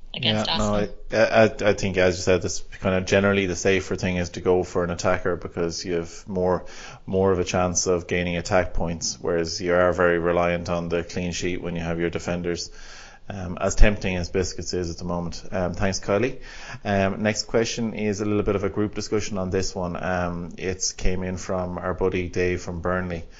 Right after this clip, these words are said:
Speaker 2: and he was asking about the, um, every year we get a bunch of, um, City players, et cetera, et cetera.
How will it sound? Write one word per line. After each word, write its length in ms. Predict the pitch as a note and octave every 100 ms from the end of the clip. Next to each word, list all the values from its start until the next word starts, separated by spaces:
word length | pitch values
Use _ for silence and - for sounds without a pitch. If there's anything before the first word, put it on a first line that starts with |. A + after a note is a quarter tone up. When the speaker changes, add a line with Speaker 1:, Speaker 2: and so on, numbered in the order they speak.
| - - - -
Speaker 2:
and 320 | G2 F#2 F#2
he 160 | - G2+
was 180 | G2
asking 540 | F#2 - G2 - G2+ F#2
about 500 | F2 F#2 F#2 F#2 -
the, 280 | F#2 F2+ F2+
um, 180 | F2 -
every 280 | A2 A2
year 300 | G#2 G2+ G2+
we 120 | F#2 F2
get 160 | F#2+
a 60 | F2+
bunch 400 | - F#2 F#2 -
of, 380 | - F#2 E2+ - -
um, 320 | F#2+ E2+ E2
City 380 | D#2+ G2+ F#2 F2+
players, 480 | - F2+ F2 F2 E2+
et 120 | E2+
cetera, 380 | F#2 F2+ F2+ E2+
et 100 | F2
cetera. 460 | F#2+ F2 F#2 F2